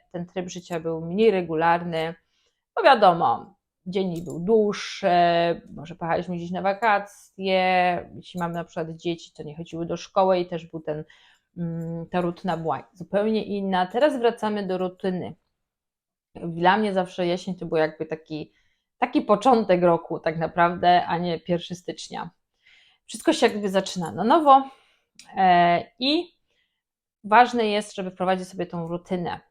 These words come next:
Dni zaczynają być krótsze. Gdy dni zaczynają być krótsze, może nam trudniej jest pos-, wstać z łóżka, kiedy na przykład jest jeszcze ciemno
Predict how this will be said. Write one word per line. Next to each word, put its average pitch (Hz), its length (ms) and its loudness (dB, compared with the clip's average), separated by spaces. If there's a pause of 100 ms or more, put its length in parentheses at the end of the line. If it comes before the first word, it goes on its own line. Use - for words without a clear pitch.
(160)
Dni 185 300 -2
zaczynają 226 420 2
być 190 180 -8
krótsze. - 640 -8 (560)
Gdy 190 180 -4
dni 202 540 -2
zaczynają 226 420 2
być 190 200 -8
krótsze, 190 720 0
może 202 280 -6
nam 196 260 -6
trudniej 214 720 -2
jest 190 500 0
pos-, 190 320 -2 (220)
wstać 202 420 0
z 175 180 -4
łóżka, 185 680 0 (160)
kiedy 180 340 -2
na 170 120 -6
przykład - 480 -6
jest 170 260 -8
jeszcze 151 360 -10
ciemno - 520 -6